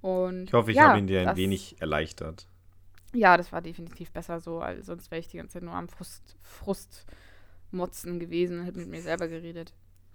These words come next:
Speaker 1: Naja, auf jeden Fall bin ich jetzt total K O und wenn ich ein bisschen durch den Wind bin oder so, dann liegt das daran.
Speaker 2: Genau, und dass es gerade auch viel windet. Ähm,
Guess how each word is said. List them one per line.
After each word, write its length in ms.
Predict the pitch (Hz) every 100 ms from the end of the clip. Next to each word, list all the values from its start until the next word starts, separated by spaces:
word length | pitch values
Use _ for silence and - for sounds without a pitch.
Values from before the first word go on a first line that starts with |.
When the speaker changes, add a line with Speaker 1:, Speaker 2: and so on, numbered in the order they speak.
| -
Speaker 1:
Naja, 360 | 208 214 185 175 - - - - - - - -
auf 80 | 220
jeden 120 | 240
Fall 100 | 247
bin 120 | 226
ich 60 | 214
jetzt 220 | - -
total 360 | - - 220 254
K 180 | 247
O 240 | 160 214 240
und 100 | 202
wenn 120 | 196
ich 100 | 202
ein 80 | 208
bisschen 460 | 214 - 226 220
durch 160 | 196 202
den 140 | 196
Wind 280 | 185 214 - - -
bin 340 | 190 208 220 214
oder 240 | 202 202
so, 240 | 202 208
dann 220 | 202 175 175
liegt 160 | 180
das 160 | 165 -
daran. 440 | 147 160 165 156 160 - - - - - - - - - - - - - - - - - -
Speaker 2:
Genau, 560 | 85 80 78 80 82 -
und 160 | 87
dass 160 | 85 85
es 160 | 82
gerade 240 | - 78 62
auch 140 | -
viel 260 | - 87 76
windet. 460 | 85 87 71 - - - - - - - -
Ähm, 580 | 104 107 104 107 107